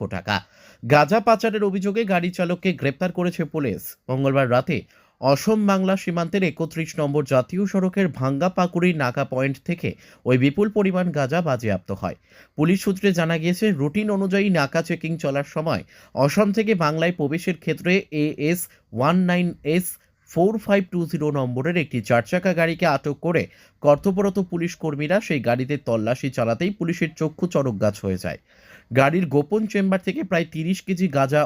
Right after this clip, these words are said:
উদ্ধার করে পুলিশ। পরবর্তীতে তুফানগঞ্জ মহকুমার ডেপুটি ম্যাজিস্ট্রেটের উপস্থিতিতে সেই গাঁজাগুলি ওজন করা হয়।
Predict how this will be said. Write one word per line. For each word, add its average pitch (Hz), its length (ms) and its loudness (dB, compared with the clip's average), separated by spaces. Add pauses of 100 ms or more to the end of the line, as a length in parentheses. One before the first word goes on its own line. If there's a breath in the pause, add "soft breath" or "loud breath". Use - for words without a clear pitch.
উদ্ধার 120 380 -4
করে 110 240 -4
পুলিশ। 101 380 -6 (480 soft breath)
পরবর্তীতে 180 540 4
তুফানগঞ্জ 180 640 -2 (100)
মহকুমার 147 580 0
ডেপুটি 175 400 -2
ম্যাজিস্ট্রেটের 147 640 -2
উপস্থিতিতে 139 560 -4 (500 soft breath)
সেই 156 200 4
গাঁজাগুলি 139 640 2 (1040)
ওজন 143 300 2
করা 98 220 0
হয়। 92 220 -2